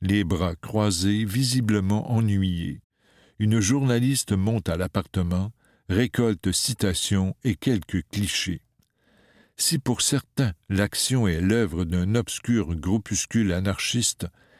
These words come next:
elle relève surtout d'une constellation d'intervenants au destin uni par l'injustice. « L'action n'est pas une fin en soi, mais une tentative de faire changer les choses », affirme Jimmy,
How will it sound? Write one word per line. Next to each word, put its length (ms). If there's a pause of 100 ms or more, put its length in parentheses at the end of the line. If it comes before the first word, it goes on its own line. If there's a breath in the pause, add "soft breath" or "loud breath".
(280 soft breath)
elle 180
relève 480
surtout 520
d'une 320
constellation 920
d'intervenants 800
au 100
destin 520 (100)
uni 380
par 220
l'injustice. « 920 (1000)
L'action 600
n'est 180
pas 220
une 240
fin 300
en 140
soi, 400 (240)
mais 180
une 280
tentative 760
de 120
faire 280
changer 460
les 120
choses », 600 (140)
affirme 580
Jimmy, 400